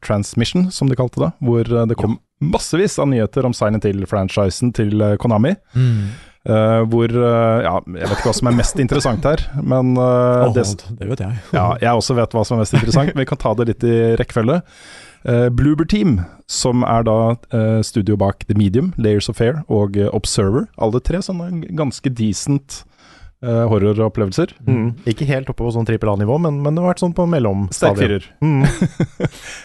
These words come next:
Speaker 1: Eh, de skal nå lage en remake av Silent Hill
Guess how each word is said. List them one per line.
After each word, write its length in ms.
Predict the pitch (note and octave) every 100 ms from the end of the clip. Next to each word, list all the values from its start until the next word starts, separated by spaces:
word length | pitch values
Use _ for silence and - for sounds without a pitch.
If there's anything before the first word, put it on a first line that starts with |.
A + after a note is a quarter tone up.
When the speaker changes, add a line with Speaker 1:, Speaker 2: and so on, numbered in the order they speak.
| -
Speaker 1:
Eh, 380 | B2+ B2+ B2+ C3
de 220 | B2+ D3+
skal 200 | - C#3
nå 80 | C3+ C#3 -
lage 340 | C3 G#2+ G2
en 120 | A#2+ A2
remake 520 | G2 F#2+ A2+ A#2 -
av 300 | F#2+ G#2 G#2 -
Silent 400 | - G2 G2+ -
Hill 140 | F#2+